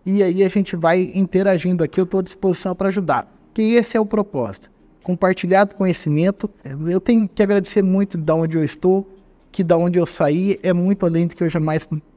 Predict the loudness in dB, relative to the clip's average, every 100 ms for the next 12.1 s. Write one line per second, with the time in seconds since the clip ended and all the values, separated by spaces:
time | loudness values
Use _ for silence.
0 | -4 -2 0 2 0 -2 -2 0 0 -2
1 | -4 0 0 -2 -6 _ _ -4 0 0
2 | 0 0 0 0 0 0 0 -2 -6 -2
3 | 0 -2 -6 _ -6 -2 0 2 0 -2
4 | 2 2 2 -2 0 0 0 -2 -2 -2
5 | -2 -2 0 0 -2 -2 0 0 0 0
6 | -2 -2 -2 -4 -4 -2 -2 0 -2 -4
7 | -4 0 -2 0 -2 0 -2 -2 -2 -4
8 | -8 -2 2 2 2 0 0 -2 -4 -20
9 | _ _ -4 0 0 0 -2 0 -2 -2
10 | -2 -2 -2 -2 -4 -2 -2 0 -2 -2
11 | 0 0 0 -4 -2 -2 0 0 -2 -4